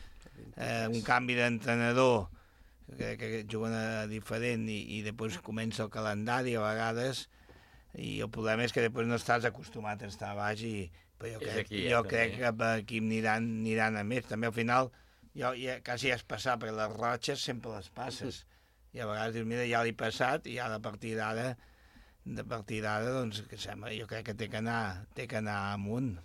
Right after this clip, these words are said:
Speaker 2: Tres e-, quatre equips baixen, ara n'hi ha tres del Penedès, la Lliga només és de setze,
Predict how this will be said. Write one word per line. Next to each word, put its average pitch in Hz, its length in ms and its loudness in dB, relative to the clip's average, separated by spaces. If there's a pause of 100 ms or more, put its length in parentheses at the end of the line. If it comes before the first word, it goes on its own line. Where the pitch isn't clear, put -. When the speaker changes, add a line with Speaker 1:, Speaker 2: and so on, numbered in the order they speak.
(680)
Speaker 2:
Tres 143 240 0
e-, 107 340 -4
quatre 135 260 2
equips 120 240 -8
baixen, 131 380 0
ara 123 160 0
n'hi 127 100 -2
ha 120 80 -2
tres 120 220 0
del 113 180 -2
Penedès, 113 560 -2
la 117 80 0
Lliga 113 220 -2
només 113 260 -2
és 104 80 -6
de 104 80 -6
setze, 123 540 -4